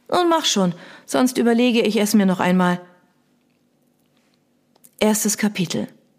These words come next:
Auf dem Landsitz der Battenburns achtzehnhundertachtzehn. Das ungezähmte Lachen erregte ihre Aufmerksamkeit.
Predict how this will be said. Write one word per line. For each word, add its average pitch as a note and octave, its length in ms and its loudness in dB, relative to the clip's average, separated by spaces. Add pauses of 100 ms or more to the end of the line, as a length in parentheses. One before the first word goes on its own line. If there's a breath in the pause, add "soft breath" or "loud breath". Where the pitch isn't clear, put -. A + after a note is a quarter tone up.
(300)
Auf F#3 160 -2
dem E3+ 160 0
Landsitz F#3 640 0
der C#3 180 -6
Battenburns D#3+ 920 -2
achtzehnhundertachtzehn. - 1120 -4 (1120 soft breath)
Das G#3 220 -2
ungezähmte A#3 640 0
Lachen G3+ 360 0
erregte F#3+ 420 -2
ihre F3+ 240 0
Aufmerksamkeit. - 920 -4